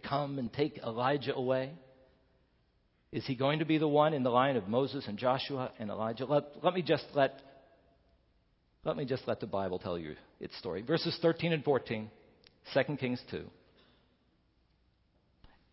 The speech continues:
Elisha then picked up Elijah's cloak that had fallen from him, and he went back and stood on the bank of the Jordan. He took that cloak that had been torn,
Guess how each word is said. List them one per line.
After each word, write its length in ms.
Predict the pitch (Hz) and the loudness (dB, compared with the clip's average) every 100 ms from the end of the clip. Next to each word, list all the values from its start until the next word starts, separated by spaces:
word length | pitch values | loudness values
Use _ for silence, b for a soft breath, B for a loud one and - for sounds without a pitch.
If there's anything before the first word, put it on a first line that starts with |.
| _ | _
Elisha 440 | 123 131 147 151 165 | 2 8 8 6 2
then 180 | 135 127 | 0 0
picked 180 | 143 | -2
up 140 | 131 - | -2 0
Elijah's 420 | 120 120 117 113 - | 2 2 2 -8 -8
cloak 220 | 101 95 - - _ _ _ _ _ _ _ _ _ _ _ _ _ - | -8 -8 -14 -20 _ _ _ _ _ _ _ _ _ _ _ _ _ -6
that 100 | 110 | -6
had 140 | 101 | -2
fallen 280 | - 117 113 - | 0 0 -2 -2
from 220 | 117 110 | -4 -4
him, 260 | 90 85 95 _ _ _ _ _ _ _ _ _ _ _ _ _ _ _ _ _ - | -8 -12 -14 _ _ _ _ _ _ _ _ _ _ _ _ _ _ _ _ _ -10
and 80 | 104 | -4
he 100 | 156 | 0
went 220 | 160 131 | 2 6
back 280 | 135 135 131 | 8 6 2
and 120 | 107 | -6
stood 240 | - 139 | -2 0
on 80 | 120 | 0
the 60 | 104 | 0
bank 280 | 117 117 | 0 0
of 100 | 117 | -2
the 80 | 107 | -8
Jordan. 380 | 95 101 85 80 - _ _ _ - _ _ _ _ _ _ B B B _ _ - | -8 -6 -6 -10 -18 _ _ _ -20 _ _ _ _ _ _ B B B _ _ -10
He 80 | 117 | -4
took 260 | - 151 | -2 2
that 240 | 151 123 - | 4 2 2
cloak 320 | 139 107 - | 2 2 0
that 100 | 107 | -4
had 100 | 95 | -2
been 140 | 107 | -4
torn, 460 | - 135 113 98 | -4 -4 -4 -6